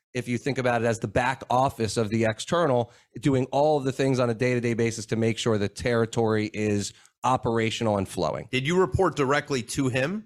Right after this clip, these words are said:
Speaker 1: You report directly to your external wholesaler
Speaker 2: And
Speaker 1: from
Speaker 2: that,
Speaker 1: a business standpoint.
Speaker 2: and that's not always the same way, right?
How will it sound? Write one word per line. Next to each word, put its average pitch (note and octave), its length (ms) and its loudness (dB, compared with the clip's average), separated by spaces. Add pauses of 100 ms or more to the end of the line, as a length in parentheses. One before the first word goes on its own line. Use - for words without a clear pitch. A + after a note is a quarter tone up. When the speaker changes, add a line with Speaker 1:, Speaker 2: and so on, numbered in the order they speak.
(160)
Speaker 1:
You A#2 160 2
report A#2 320 0
directly B2 460 0
to C3+ 180 -2
your A2+ 380 2
external C#3+ 500 -2
wholesaler B2 680 0
Speaker 2:
And A#2+ 100 -2
Speaker 1:
from D#3 100 0
Speaker 2:
that, G#2+ 60 2
Speaker 1:
a - 20 -8
business G#2 440 -2
standpoint. F2+ 360 -10
Speaker 2:
and C3+ 100 0
that's E3 220 -2
not E3+ 140 0
always D3 280 2
the A2 120 -6
same A#2+ 260 -2
way, A2+ 240 0
right? F2+ 320 -2